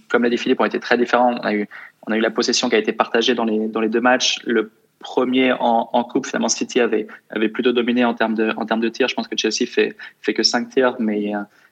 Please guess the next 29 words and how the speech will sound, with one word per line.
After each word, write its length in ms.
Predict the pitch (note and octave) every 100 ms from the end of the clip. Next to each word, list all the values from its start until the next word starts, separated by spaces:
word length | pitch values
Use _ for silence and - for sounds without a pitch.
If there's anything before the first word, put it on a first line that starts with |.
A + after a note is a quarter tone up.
| -
mais 140 | A2+
a 80 | G#2+
deux 140 | A2+
buts, 200 | A#2 B2 A#2+
euh, 200 | A2+ G#2+
deux 140 | G2+ A2+
buts 120 | A#2+
annulés. 280 | A#2 A#2 C3+
Je 80 | C3
pense 140 | A#2+
que 80 | A2
sur 160 | - A2+
les, 220 | A2 - _ _
sur 260 | - - -
les 100 | A2
deux 200 | G#2+ B2
matchs, 320 | B2+ - -
il 20 |
y 40 | A2
a, 140 | A2
il 60 | G#2+
y 60 |
a 40 | G#2
quatre 240 | B2+ A#2+
buts 120 | B2
refusés 380 | - A2+ A2+ A2+
par 100 | A2
la 100 | A2
var. 340 | G#2 A#2 B2